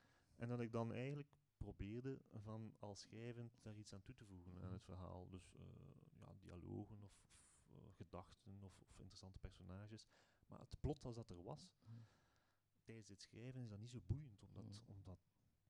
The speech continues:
Speaker 1: uit te schrijven.
Speaker 2: Mhm.
Speaker 1: Het is eigenlijk ook zeer, eh, mechanisch. Eh, dus het, het freewheelende aspect van schrijven, eh, het amuseren tijdens het schrijven is eigenlijk in de genre-literatuur, het spitst zich meer toe op, op al die andere factoren.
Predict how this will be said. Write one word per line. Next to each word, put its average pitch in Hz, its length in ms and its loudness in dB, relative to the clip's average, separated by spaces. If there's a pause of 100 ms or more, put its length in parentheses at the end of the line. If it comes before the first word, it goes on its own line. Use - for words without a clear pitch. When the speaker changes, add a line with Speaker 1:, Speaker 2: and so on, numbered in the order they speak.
(160)
Speaker 1:
uit - 400 -4
te 170 100 -4
schrijven. 110 500 -6
Speaker 2:
Mhm. 113 200 -4 (180)
Speaker 1:
Het - 120 -10
is - 260 -8
eigenlijk 107 380 -4
ook - 160 -4
zeer, 117 360 -6 (300)
eh, 104 100 -4 (420)
mechanisch. 107 720 -2 (160)
Eh, - 80 -8 (540)
dus 98 180 -6 (340)
het, - 200 -10
het - 140 -8
freewheelende 143 760 4
aspect 127 380 0
van 117 120 2
schrijven, 143 560 4
eh, - 60 -4 (360)
het - 120 0
amuseren 120 500 8
tijdens 135 280 6
het - 100 -4
schrijven 151 340 2
is 120 120 4
eigenlijk 120 340 2 (160)
in 107 100 -2
de 101 60 2
genre-literatuur, 131 720 0 (760)
het 151 100 -16
spitst - 240 4
zich - 120 -2
meer 120 200 0
toe 151 180 0
op, 143 160 -2
op - 140 0
al 107 140 6
die 95 100 2
andere 131 220 -4
factoren. 92 640 0